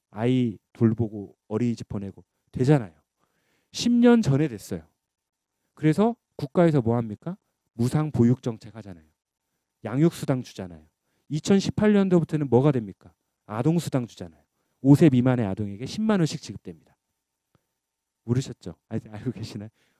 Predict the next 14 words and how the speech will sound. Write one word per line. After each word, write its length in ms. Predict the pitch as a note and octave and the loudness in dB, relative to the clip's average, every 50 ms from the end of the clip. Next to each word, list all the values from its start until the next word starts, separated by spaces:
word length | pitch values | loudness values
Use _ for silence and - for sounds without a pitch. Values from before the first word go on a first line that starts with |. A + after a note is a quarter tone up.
| _ | _
어찌됐든 800 | - C3+ D3+ E3 - G#3 F3+ F3 - _ G#3+ G#3+ F#3+ B2+ F#2 E2 _ _ _ _ _ _ _ _ _ | 2 2 2 2 2 -2 -2 -2 -2 _ 0 2 2 2 -2 -6 _ _ _ _ _ _ _ _ _
세-, 180 | _ - - - - _ _ _ _ _ _ _ | _ -6 -6 -6 -6 _ _ _ _ _ _ _
경제가 680 | - B2+ C3+ D3+ F#3 G3+ F#3+ F#3 F#3+ F3+ F3 G3 F#3+ | -6 -4 -4 -2 -2 0 0 0 0 0 0 -4 -8
바뀌었다는 760 | - _ - - - - _ G3 G3+ - - F3+ D#3+ D3 B2+ | -8 _ -16 -16 -16 -2 _ 2 2 2 -2 -8 -8 -8 -14
겁니다. 420 | A2+ G#2 G2 F#2 F2+ - F2 F2 _ | -16 -20 -20 -20 -20 -20 -20 -20 _
돌봄의 800 | - - B2+ C#3 E3 F#3 E3+ A3 G#3+ G#3+ G#3 G3+ G3+ G3+ F#3+ D3 | -4 4 8 8 10 10 10 8 8 8 6 4 0 -2 -2 -2
양육이라고 680 | A2+ A2 A#2+ C#3+ E3 F3 E3+ F3 D#3+ D#3+ D#3 C#3+ D#3 | -2 -2 0 0 0 0 0 0 -2 -2 -4 -4 -4
하는 160 | D3 D3 C#3+ | -6 -6 -6
것은 200 | C#3 C#3+ C#3 C#3 | -4 -4 -4 -4
집에서 360 | - - - B2+ C#3+ C3+ C#3 | -6 -10 -6 -6 -6 -6 -6
다 300 | C#3+ - - - - B2+ | -10 -12 -14 -18 -16 -14
알아서 300 | A2+ A2+ B2+ C#3 C3 C#3+ C#3+ | -12 -12 -12 -14 -16 -18 -18
하라고 300 | D3+ D3 C#3+ C3+ B2+ C3 | -14 -14 -14 -12 -10 -10
했지만 460 | C3+ D3+ - - B2+ C#3+ F3+ A#3+ C4 | -10 -10 -10 -10 -8 -4 -4 -4 -6